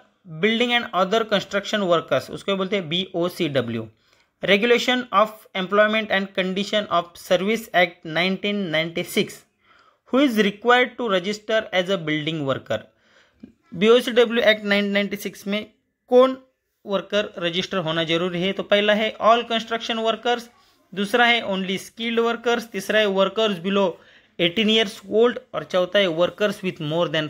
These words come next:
five years of experience। तो इसका आंसर है ए, all construction worker, जितने भी कंस्ट्रक्शन वर्कर काम कर रहे हो सबका बीओएसडब्ल्यू होना जरूरी है। Question number nine, which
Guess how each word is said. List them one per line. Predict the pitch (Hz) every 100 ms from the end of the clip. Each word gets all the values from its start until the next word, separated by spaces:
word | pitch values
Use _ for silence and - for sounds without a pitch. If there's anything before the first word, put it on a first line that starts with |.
| -
five | 151
years | 165 156 143 147
of | 135 - 139
experience। | - 165 160 127 - - _ -
तो |
इसका | 160 156 175
आंसर | 160 160 185
है | 196 233 - _ -
ए, | 196 160 -
all | 175 220 220
construction | 185 - 185 - 196 165
worker, | 147 143 135
जितने | 131 143 190
भी | 214
कंस्ट्रक्शन | 196 165 170 - 175
वर्कर | 151 143 147 135 147
काम | 139
कर | 135 139
रहे | 160
हो | 208
सबका | - - - 175
बीओएसडब्ल्यू | 175 131 127 - 117 110 120
होना | 131 113 120 139
जरूरी | 113 123 123 147
है। | 165 104 - _ _ _ _ _ _ _ _ _ _ _ _ _ _
Question | - 226 254
number | 254 247
nine, | 240 247 247 220 147
which | 170 247 -